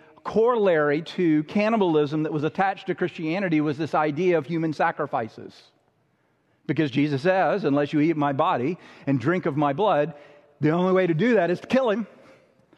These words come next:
And so one of the early controversies is, is that Christianity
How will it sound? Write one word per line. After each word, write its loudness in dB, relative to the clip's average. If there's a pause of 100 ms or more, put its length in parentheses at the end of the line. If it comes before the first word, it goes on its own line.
(300)
And 0
so 2
one 2
of 2
the 2
early 2
controversies 0
is, -6
is -4
that -8
Christianity 0